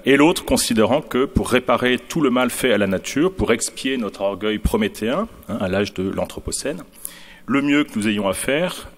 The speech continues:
euh, est de nous interconnecter avec l'ensemble des vivants, de nous rappeler que nous sommes vivants,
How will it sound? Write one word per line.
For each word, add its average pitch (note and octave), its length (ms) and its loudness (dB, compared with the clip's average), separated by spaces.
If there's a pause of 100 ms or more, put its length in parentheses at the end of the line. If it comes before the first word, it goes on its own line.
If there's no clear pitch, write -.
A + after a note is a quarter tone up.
(100)
euh, F2 200 -4
est A#2 160 2
de G#2+ 120 -2
nous F#2+ 280 -2
interconnecter A#2+ 880 -4
avec F#2+ 220 -4
l'ensemble G#2+ 360 0
des F2 120 -4
vivants, F#2 420 -6
de G#2+ 100 -6
nous F2+ 100 -10
rappeler G#2 400 -4
que - 140 -12
nous A2+ 140 -4
sommes G2+ 260 -10
vivants, F#2 460 -6